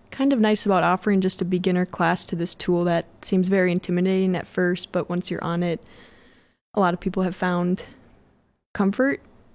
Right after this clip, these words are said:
Um, so I think it's also a nice tool to get into woodworking at large. Um, 'cause if you're like, "Well, I can handle that tool, maybe I wanna mess around with some of this other stuff." But everyone kinda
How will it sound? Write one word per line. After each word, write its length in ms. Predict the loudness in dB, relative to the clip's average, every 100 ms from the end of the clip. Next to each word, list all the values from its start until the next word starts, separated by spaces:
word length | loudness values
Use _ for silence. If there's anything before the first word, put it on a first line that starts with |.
| -8
Um, 540 | -2 0 0 -2 -4 -8 -12 -20 _ _ -6
so 120 | 0
I 60 | 0
think 240 | 2 0
it's 500 | 0 -2 -4 -4 -6 -8 -2
also 540 | -2 0 2 2 0 -6 -20 -20 -20 -2
a 60 | 2
nice 400 | 4 2 0 -2
tool 320 | -2 -2 -2
to 120 | -2
get 200 | -2 0
into 560 | 0 -2 -2 -4 -4 -10 -14 -4
woodworking 540 | -2 0 0 -2 -4
at 220 | -4 -4 -4
large. 640 | -2 0 0 0 -6 -10 _ _ -6
Um, 420 | -4 -4 -6 -8 -12 -20 -20 _ -12
'cause 140 | -8
if 80 | -4
you're 100 | -4
like, 160 | -4 -6
"Well, 180 | -8 -8
I 140 | -8
can 160 | -4 -4
handle 260 | -4 -6
that 220 | -4 -4 -4
tool, 440 | -6 -4 -2 -4 -8
maybe 300 | -6 -4 -4
I 60 | -4
wanna 200 | -4 -4
mess 240 | -4 -6
around 240 | -6 -4
with 100 | -4
some 180 | -4 -6
of 40 | -6
this 160 | -6
other 200 | -6 -6
stuff." 480 | -8 -8 -10 -12 -18 -20 -20 -20 -20 -20 _ _ 0
But 320 | 0 0 -6 -4
everyone 340 | 0 2 0
kinda 340 | 0 0 0